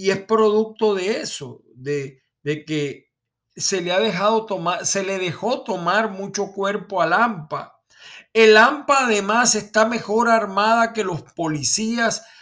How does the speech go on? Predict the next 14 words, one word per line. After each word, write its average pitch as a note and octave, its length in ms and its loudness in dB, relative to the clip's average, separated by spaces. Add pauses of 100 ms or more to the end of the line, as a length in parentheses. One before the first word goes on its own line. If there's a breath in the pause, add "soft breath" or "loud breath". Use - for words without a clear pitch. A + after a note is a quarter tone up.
(200 loud breath)
porque F#3 460 0
el F3+ 140 0
ampa A3 420 4
se G3+ 160 2
alimenta F#3+ 680 -2
de A3 140 2
la F#3 160 0
guerrilla G3+ 640 -2
que F#3 320 -4
entra G#3+ 360 -4
y G3 100 -2
sale G3+ 500 -2
con F3+ 260 -6
armas, G3+ 520 0